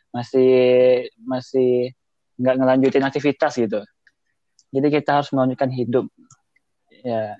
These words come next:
gitu sih. Mung-, paling kekurangan dan kelebihannya, kekurangannya tuh mungkin ada yang kalau secara, belajar yang secara online mungkin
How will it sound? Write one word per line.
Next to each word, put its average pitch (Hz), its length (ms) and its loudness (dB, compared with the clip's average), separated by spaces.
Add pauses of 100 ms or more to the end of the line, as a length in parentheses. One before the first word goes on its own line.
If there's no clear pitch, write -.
(120)
gitu 123 200 -6
sih. 113 360 -8 (240)
Mung-, 123 240 -4
paling 156 320 0
kekurangan 139 400 0
dan 139 80 -2
kelebihannya, 127 720 0 (560)
kekurangannya 127 480 2
tuh 156 80 0
mungkin 151 320 0
ada 123 320 2
yang 123 320 0 (1160)
kalau 123 500 4
secara, 123 480 -2
belajar 127 320 2
yang 131 160 2
secara 131 240 2
online 147 180 2
mungkin 160 300 2